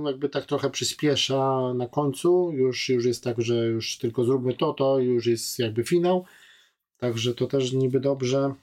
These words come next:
Taki klimat trochę też moim zdaniem Stranger Things. Tutaj były jakieś takie wojskowe klimaty, laboratoria, jakieś oczywiście te, cały czas te scenki tego przesłuchania.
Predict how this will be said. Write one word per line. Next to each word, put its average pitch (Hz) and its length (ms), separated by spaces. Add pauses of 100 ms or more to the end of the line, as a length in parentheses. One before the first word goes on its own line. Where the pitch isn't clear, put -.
(180)
Taki - 280
klimat 143 340
trochę 123 260
też 117 180
moim 120 220
zdaniem 117 300
Stranger 165 500
Things. 139 460
Tutaj 117 500 (560)
były 113 120
jakieś 107 220
takie 117 260
wojskowe 127 540
klimaty, 135 520
laboratoria, 120 880
jakieś 110 260
oczywiście 110 460
te, 117 160
cały 120 280
czas 117 220
te 117 120
scenki 123 480
tego 120 220
przesłuchania. 123 800